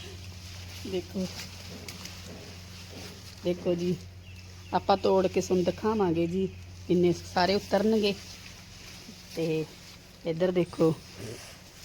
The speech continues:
ਇਹ ਪਤੀਨਾ ਹੋ ਗਿਆ, ਥੋੜ੍ਹਾ ਜਿਹਾ ਸੁੱਕ ਗਿਆ ਪਤੀਨਾ ਵੀ, ਬਹੁਤ ਜ਼ਿਆਦਾ ਸੀ ਪਹਿਲਾਂ,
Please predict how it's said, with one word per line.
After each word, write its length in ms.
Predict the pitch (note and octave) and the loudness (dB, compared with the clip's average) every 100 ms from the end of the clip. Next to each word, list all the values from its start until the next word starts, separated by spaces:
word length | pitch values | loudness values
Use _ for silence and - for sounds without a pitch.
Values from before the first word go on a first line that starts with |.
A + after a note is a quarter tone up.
| - - - - - - - G#3 | -20 -20 -20 -20 -20 -18 -8 -2
ਇਹ 100 | A3 | 0
ਪਤੀਨਾ 520 | B3+ B3+ A3+ G#3 G#3 | 2 2 2 4 4
ਹੋ 160 | G3+ F#3+ | 4 6
ਗਿਆ, 200 | G3+ G#3 - - - | 6 6 0 -16 2
ਥੋੜ੍ਹਾ 180 | G3 A3 | 6 8
ਜਿਹਾ 100 | B3 | 6
ਸੁੱਕ 340 | - F3+ G#3 | 4 -2 0
ਗਿਆ 200 | G#3 B3 | 0 0
ਪਤੀਨਾ 420 | A#3 G3+ G3+ F#3+ | 0 -2 0 2
ਵੀ, 100 | G3 | 0
ਬਹੁਤ 360 | G3 G3 G#3+ A3+ | -2 -2 -2 0
ਜ਼ਿਆਦਾ 300 | G#3+ G3 F3+ | 0 0 -2
ਸੀ 140 | F3+ F3 | -4 -6
ਪਹਿਲਾਂ, 320 | F#3 F#3 | -4 0